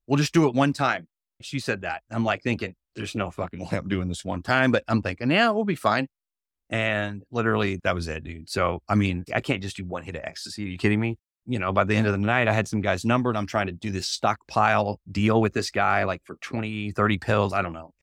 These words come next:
And I said, "I didn't wanna buy it. I wanted to already have it." So what started off as nonchalant, I guess, fun, I don't even know what you would call it, like, just something that seemed very innocent, now started to look a little bit more serious.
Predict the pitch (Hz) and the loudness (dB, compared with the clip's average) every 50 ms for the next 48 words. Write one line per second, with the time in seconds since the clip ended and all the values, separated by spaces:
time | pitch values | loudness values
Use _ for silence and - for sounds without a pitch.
0 | _ - 117 127 135 - 127 117 139 147 127 113 117 113 107 110 120 127 127 101 | _ -2 0 0 2 2 2 0 2 0 0 0 0 0 0 2 2 0 0 0
1 | 87 - _ _ _ _ _ - 123 131 135 123 120 117 113 110 117 117 110 98 | -4 -8 _ _ _ _ _ -2 -2 0 -2 -2 -2 0 2 2 2 2 0 0
2 | - 123 123 120 101 90 - _ _ _ _ _ _ _ _ _ _ _ - - | 0 0 0 0 -2 -6 -14 _ _ _ _ _ _ _ _ _ _ _ -6 -4
3 | 101 101 101 95 - _ _ _ - 110 107 - - - 127 120 123 123 117 120 | -2 -2 -2 -4 -8 _ _ _ 0 0 0 2 2 2 4 6 6 6 6 6
4 | 117 117 - 110 98 90 - - - _ _ _ _ _ 110 113 117 131 135 131 | 6 4 2 0 -8 -10 -10 -14 -18 _ _ _ _ _ -2 0 2 2 2 0
5 | - - 127 123 123 127 127 120 _ _ _ _ _ - 110 113 107 120 113 - | -2 0 2 2 4 2 2 0 _ _ _ _ _ -8 -6 -4 -4 -4 -6 -6
6 | - - - - 107 123 147 156 - 143 139 139 135 131 131 131 123 - 117 113 | -8 -12 -6 -2 2 2 2 4 2 0 0 0 2 2 2 0 0 -4 -8 -14
7 | - - - 113 113 120 139 147 117 107 117 104 92 - - 135 123 - - 156 | -10 -2 2 2 4 4 4 2 2 0 -4 -4 -4 -6 -8 -8 -8 -4 -4 -4
8 | 139 - 151 135 120 113 - - - - - 139 123 107 98 95 110 120 135 139 | -4 -2 -2 -2 -2 -2 -4 -8 -12 -8 -6 -6 -6 -6 -2 2 4 4 6 4
9 | 135 110 113 127 131 127 - - 165 170 - - _ _ _ _ _ _ _ _ | 4 2 2 2 0 0 0 0 0 -2 -2 -4 _ _ _ _ _ _ _ _
10 | _ - 104 104 110 113 117 120 120 120 113 - - 123 110 107 101 95 101 101 | _ -12 -6 -2 0 2 4 4 4 4 2 0 -2 -4 -4 -4 -6 -8 -8 -6
11 | 101 98 - 101 98 104 101 98 98 92 101 98 87 82 - - - 92 87 85 | -6 -6 -6 -2 0 2 2 2 0 0 -2 -2 -4 -4 -4 -4 -2 -2 -2 -2
12 | 80 78 78 - - - - - | -2 -6 -8 -10 -12 -16 -16 -18